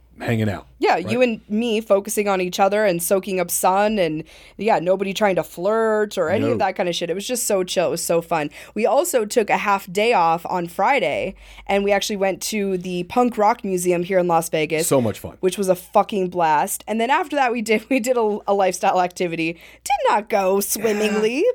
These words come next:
Speaker 2: but
Speaker 1: It's really sad. I, I really wanted that thing to work. There's a, a group here that does, like, a meet and greet kind of thing.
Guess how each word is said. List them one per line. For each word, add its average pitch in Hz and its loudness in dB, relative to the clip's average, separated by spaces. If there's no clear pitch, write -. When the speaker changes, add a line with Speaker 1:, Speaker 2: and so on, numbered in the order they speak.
Speaker 2:
but 196 2
Speaker 1:
It's 170 0
really 208 -2
sad. 107 -4
I, 156 0
I 160 2
really 180 2
wanted 120 0
that 113 0
thing 107 -4
to 104 -4
work. 101 -4
There's 190 0
a, 127 4
a 127 0
group 117 -2
here 117 0
that 104 -6
does, 107 -2
like, 104 -6
a 101 -2
meet 107 -6
and 107 -8
greet 110 -4
kind 110 -4
of 101 -8
thing. 113 0